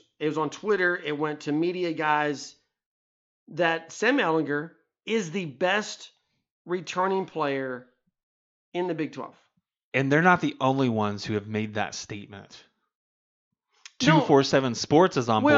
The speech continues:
Speaker 2: board with it
Speaker 1: that's,
Speaker 2: as well.
Speaker 1: we, but we talked about, we talked about, we talked about twenty-four seven.
Speaker 2: I'm not talking about quarterbacks, man. I'm talking about players in general.
Speaker 1: Right.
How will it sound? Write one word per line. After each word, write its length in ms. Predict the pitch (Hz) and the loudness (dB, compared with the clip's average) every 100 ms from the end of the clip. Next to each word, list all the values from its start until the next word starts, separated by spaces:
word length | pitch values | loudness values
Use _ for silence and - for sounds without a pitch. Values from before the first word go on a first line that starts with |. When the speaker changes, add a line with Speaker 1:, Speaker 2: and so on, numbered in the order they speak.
| 104 | 4
Speaker 2:
board 40 | |
with 80 | 104 | 4
it 40 | |
Speaker 1:
that's, 120 | 104 101 | 4 2
Speaker 2:
as 160 | 104 | -2
well. 220 | 110 - | 2 4
Speaker 1:
we, 80 | 247 | 2
but 160 | 247 247 | 2 0
we 140 | 269 | 0
talked 320 | 269 320 320 | 2 2 2
about, 220 | 302 151 180 | -2 -2 0
we 100 | 269 | 0
talked 380 | 262 262 262 | 2 2 2
about, 460 | 220 170 147 139 139 - _ | -2 0 2 0 -4 -16 _
we 180 | 208 262 | -2 0
talked 280 | 262 214 170 | 2 0 2
about 160 | 165 | -4
twenty-four 340 | 156 165 151 143 | -2 -4 -4 -8
seven. 220 | - 139 | -4 6
Speaker 2:
I'm 140 | 156 | 6
not 160 | 233 185 | 8 6
talking 240 | 170 170 | 6 6
about 360 | 156 113 95 - | 4 2 0 -8
quarterbacks, 680 | - 139 220 190 101 95 - | 2 6 6 6 0 -2 -2
man. 140 | 107 | 0
I'm 80 | 131 | 0
talking 180 | 147 156 | 0 0
about 240 | 117 101 | 2 0
players 460 | - 151 139 131 113 | 0 4 6 6 2
in 200 | 104 95 | -4 -6
general. 440 | 107 147 208 - | -2 0 2 0
Speaker 1:
Right. 440 | 330 381 311 147 | 4 6 6 0